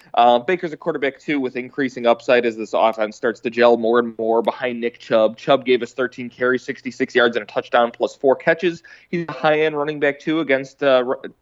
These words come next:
Denver's defense. Jarvis Landry put up two touchdowns, one reception, and one rushing, uh, touchdown with some creative usage here, and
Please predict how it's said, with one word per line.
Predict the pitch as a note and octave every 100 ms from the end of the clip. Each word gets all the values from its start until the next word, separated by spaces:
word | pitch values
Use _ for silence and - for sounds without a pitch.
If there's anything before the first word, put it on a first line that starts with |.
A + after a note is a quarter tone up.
| -
Denver's | C3 C3+ C3
defense. | C3 C3+ C3+ C3+ C3 _ _ _
Jarvis | D3 D3 D3+
Landry | C3 C#3+ D3
put | C#3 B2
up | B2+
two | -
touchdowns, | E3 F#3+ - E3 E3 D#3+ D#3
one | C#3+ D3
reception, | D3 C3+ D#3+ D#3 D#3+ D#3+ D3+ _
and | B2 B2
one | C#3 C3+
rushing, | C3 - C#3+ C3+
uh, | C3
touchdown | C3 D3 - C#3+ C#3+
with | C3 C3
some | - C3+
creative | D#3 C#3 B2+
usage | B2+ C#3+ D3+ D3
here, | D#3+ D3+
and | C#3